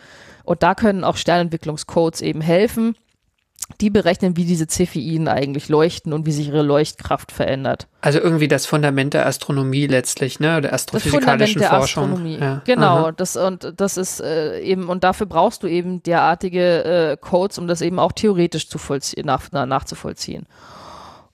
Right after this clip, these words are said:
Speaker 1: Und ein weiteres Beispiel ist auch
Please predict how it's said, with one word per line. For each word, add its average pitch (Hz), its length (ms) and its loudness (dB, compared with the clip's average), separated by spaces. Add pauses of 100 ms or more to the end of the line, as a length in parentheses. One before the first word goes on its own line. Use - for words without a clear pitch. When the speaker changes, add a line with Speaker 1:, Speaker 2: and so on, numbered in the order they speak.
(100)
Speaker 1:
Und 190 200 -4
ein 175 120 -2 (140)
weiteres 330 580 2
Beispiel 262 600 2
ist - 180 -2
auch - 220 -2